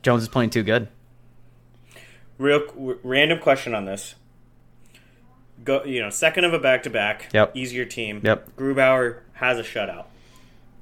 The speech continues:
Speaker 2: You're a coach. Do you start him the next game?
Speaker 1: Nah, you, you
Speaker 2: Like
Speaker 1: say, you say, "Hey, Grubauer, good job."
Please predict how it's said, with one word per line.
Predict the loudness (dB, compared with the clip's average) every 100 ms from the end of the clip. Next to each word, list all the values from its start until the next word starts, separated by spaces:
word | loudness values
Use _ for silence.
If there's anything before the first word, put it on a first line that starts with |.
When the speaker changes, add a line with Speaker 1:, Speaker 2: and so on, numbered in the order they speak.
| -20 -20 -20 -20 -20 -14
Speaker 2:
You're | -4 -2
a | 0
coach. | 2 2 2 -8 -14
Do | -12
you | -8
start | -2 -2
him | -2
the | -6
next | -8 -8
game? | -6
Speaker 1:
Nah, | 0 0 0 -4
you, | -8 -6 -4
you | -2
Speaker 2:
Like | 0
Speaker 1:
say, | 2 2 2
you | 0 -4
say, | -2 0
"Hey, | 2 2 2
Grubauer, | -2 0 2 2 0
good | -6 -4
job." | -4 -4